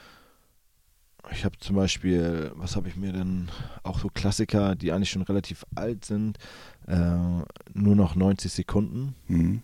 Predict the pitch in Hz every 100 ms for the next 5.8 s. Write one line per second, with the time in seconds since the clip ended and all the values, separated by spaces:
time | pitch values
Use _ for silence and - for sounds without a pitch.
0 | - - 87 90 - 92 90 95 120 131
1 | 95 92 120 - - - - - - -
2 | - _ _ _ _ - - - 90 90
3 | 87 87 85 85 85 85 - - - _
4 | _ - _ _ _ _ _ - - -
5 | 92 101 - 117 117 107 123